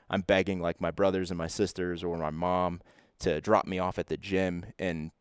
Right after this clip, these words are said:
you know, just leave me there for four hours and let me do my thing. And then I would just kind of figure out, figure it out and, and find my way home.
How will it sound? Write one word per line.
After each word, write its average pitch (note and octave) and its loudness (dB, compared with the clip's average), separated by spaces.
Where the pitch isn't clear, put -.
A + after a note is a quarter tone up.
you G2+ 0
know, D#2+ -2
just F2 -4
leave F#2+ -4
me F#2+ 0
there F#2 2
for F2+ -6
four F#2 -2
hours F2+ 0
and E2+ -4
let F2+ -2
me F2 -6
do E2+ -6
my D#2+ -4
thing. E2+ -2
And E2 -6
then D#2+ -2
I D#2 -2
would D#2 -6
just F2 -6
kind D#2+ -2
of D2+ -8
figure E2 -2
out, D#2+ -2
figure G#2 4
it F2 2
out F2+ 4
and, D#2+ -6
and E2 -8
find F2 0
my E2 -4
way D#2 -2
home. F2 -4